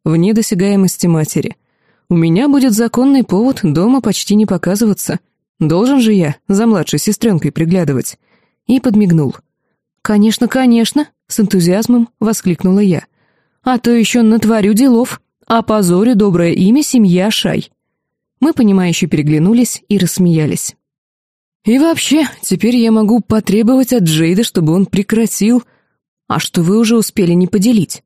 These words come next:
нахмурилась я. «Вообще-то ты виновата», — он хмыкнул. «Кто на приеме дал ему официальное разрешение меня изводить?»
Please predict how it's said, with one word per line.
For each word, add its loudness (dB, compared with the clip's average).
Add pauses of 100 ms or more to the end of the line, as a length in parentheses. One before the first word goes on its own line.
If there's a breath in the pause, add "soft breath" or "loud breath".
(160)
нахмурилась 0
я. -2 (880)
«Вообще-то -2
ты 0
виновата», — -2 (140)
он 0
хмыкнул. -2 (480)
«Кто -2
на 2
приеме 0
дал 0
ему 2
официальное -2
разрешение 0
меня 0
изводить?» -2